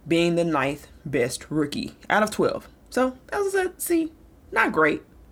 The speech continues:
It's actually technically below average, but, yeah, like I said, he's so young.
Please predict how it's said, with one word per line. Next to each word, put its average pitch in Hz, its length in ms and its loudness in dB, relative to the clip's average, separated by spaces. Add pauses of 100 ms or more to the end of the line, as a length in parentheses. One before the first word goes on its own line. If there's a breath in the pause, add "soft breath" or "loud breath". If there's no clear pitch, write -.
It's - 100 -4
actually 208 320 2
technically 170 480 0
below 147 320 2
average, 147 560 0
but, 190 300 2 (1500 loud breath)
yeah, 180 100 4
like 156 100 2
I - 20 -8
said, - 240 -4 (320)
he's 190 200 -4
so 160 160 2
young. 143 340 -4